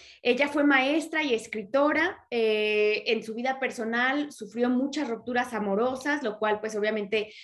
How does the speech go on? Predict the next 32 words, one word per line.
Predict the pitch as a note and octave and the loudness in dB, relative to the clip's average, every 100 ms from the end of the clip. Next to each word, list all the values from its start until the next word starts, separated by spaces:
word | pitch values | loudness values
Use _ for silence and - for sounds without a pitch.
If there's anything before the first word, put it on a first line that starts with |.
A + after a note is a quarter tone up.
| - | -10
eh, | - F#3+ F#3+ - | 0 2 2 2
le | G#3+ | 2
afectó | F#3 - F#3+ G#3 G#3 | 2 0 -4 -2 0
bastante | G3+ - G#3 G#3 G#3 | 0 0 2 2 0
en | G#3 | -4
su | F#3+ | -4
vida | G3 G3 G3 F3+ | -2 2 2 0
personal, | F#3+ F#3 F#3 A3+ A#3+ | -2 -4 -4 -2 -2
en | G#3 | -2
sus | F#3+ | -8
sentimientos. | - E3+ F3+ A#3+ C#4 C#4 D#4 G#4 - - - - - - | -10 -8 -2 2 2 2 0 0 -6 -20 -20 -20 -14 -2
Eh, | A#3+ A#3 A#3 A#3 | 2 4 4 4
ella | C4+ C#4+ F4 | 2 2 2
forma | E4 F4 E4 E4+ | 2 2 2 0
parte | D#4+ D4+ D4 E4 | 0 -2 0 0
del | D4+ | 2
movimiento | B3+ A#3 A#3 B3+ C#4+ C4+ | 0 0 -2 -2 0 0
vanguardista, | D4 F4 D#4 C4 A3+ C4 - D4 - | 0 0 0 0 -2 -8 -6 -8 -6
coincide | C4+ A#3+ A#3+ B3 | -6 -6 -6 -4
con | B3 | -4
esta | B3 B3 C4 A#3+ | -6 -4 0 2
época | A#3 A#3 A#3+ A#3+ | 2 -2 -4 -4
entre | G#3+ G3 G3 | -2 0 2
guerras, | A#3 B3 A#3+ C#4 | 2 2 0 -2
recuerden, | C4 G#3 G#3 G#3 A3 | -4 -4 -2 -2 -2
entre | G#3 G3 | -4 -2
la | F#3+ F#3 | -2 -2
Primera | F#3 G3+ A3 | -4 -4 -4
y | A3 | -4
Segunda | G3+ G#3 G3+ | -4 -4 -2
Guerra | G3 F#3+ F#3 | -2 -2 -2
Mundial, | F3 F3+ B3 C4 C4+ | -4 -6 -2 0 -2